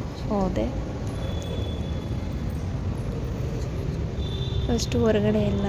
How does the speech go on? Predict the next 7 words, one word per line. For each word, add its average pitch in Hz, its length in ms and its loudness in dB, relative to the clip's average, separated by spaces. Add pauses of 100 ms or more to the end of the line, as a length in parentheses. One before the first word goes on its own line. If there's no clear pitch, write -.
(100)
ಬೆಳಗ್ಬಿಟ್ಟು 190 760 2
ದೇವ್ರುಗಳ್ಗೆ 185 640 2 (680)
ಒಳಗಡೆ 196 540 2
ಭಕ್ತಿಯಿಂದ 190 720 -2 (760)
ದೇವ್ರ 202 220 2
ಹತ್ರ 202 240 -2
ಕೇಳ್ಕೊಂಡೆ. 185 760 -2